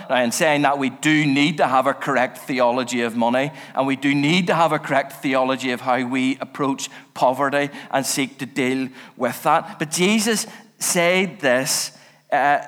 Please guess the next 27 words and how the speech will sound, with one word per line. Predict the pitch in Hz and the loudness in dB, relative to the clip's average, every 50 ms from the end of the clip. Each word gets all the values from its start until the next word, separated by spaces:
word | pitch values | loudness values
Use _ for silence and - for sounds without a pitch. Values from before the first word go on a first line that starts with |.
| - - 170 | -8 -4 -2
in | 170 165 | 0 2
order | 170 180 190 185 185 175 | 2 2 2 2 2 0
to | 180 175 | -2 -4
get | 160 - 185 175 180 185 | -4 -2 -2 -2 -2 -2
to | 185 | -2
the | 175 165 156 | 0 0 0
heart | 151 170 175 190 190 | 2 2 2 2 2
of | 190 180 | 0 -4
the | 202 | -4
problem, | - - 226 208 240 233 277 233 | -4 -2 0 0 0 2 2 2
which | 220 214 - | 2 0 0
is | 214 185 | -2 -2
the | 208 208 | 0 0
man's | 214 214 220 220 220 214 - | 2 2 2 2 2 0 0
concept | - 233 233 254 247 233 - 262 240 240 - | 0 2 2 2 2 0 0 0 0 0 -2
of | 254 226 - | -8 -8 -4
goodness. | 302 339 415 - - 175 - - - - - - - - - - | -2 -2 -2 0 0 0 0 0 -2 -8 -10 -14 -20 -18 -8 -4
Only | - 294 294 302 311 320 311 | -2 0 0 2 0 0 0
God | 311 349 330 339 349 359 359 349 | 2 2 4 4 4 4 2 2
is | 320 - | 0 0
good, | - 247 202 190 175 - - - | 0 2 2 2 0 -2 -4 0
and | 240 - 359 | 0 0 2
you're | 359 359 359 349 339 302 | 2 2 2 2 4 4
not | 285 311 349 - - - - - | 6 6 6 4 2 -2 -4 0
good | 240 208 180 156 135 123 - - - - - - - - | 2 2 4 2 0 -2 -6 -12 -20 -20 -20 -10 -4 0
in | - 202 196 | 2 2 2
comparison. | - 214 196 208 - 185 170 165 170 151 156 156 - - 147 135 110 | 2 2 0 2 2 2 4 4 4 4 2 0 0 0 0 0 -2